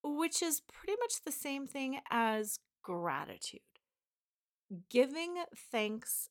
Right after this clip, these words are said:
and showing gratitude are pretty much the same thing. And what I like about being thankful or grateful, whatever you want to call it,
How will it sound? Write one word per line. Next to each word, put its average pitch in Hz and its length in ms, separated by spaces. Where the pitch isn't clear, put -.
and 214 160
showing 214 560
gratitude 175 920
are 226 160
pretty 302 500
much 214 760
the 180 160
same 139 300
thing. - 280
And 294 180
what 330 100
I 370 120
like 240 340
about 208 380
being 214 240
thankful 190 920
or 254 180
grateful, - 540
whatever 214 280
you 254 200
want 180 180
to 175 60
call 247 320
it, 185 160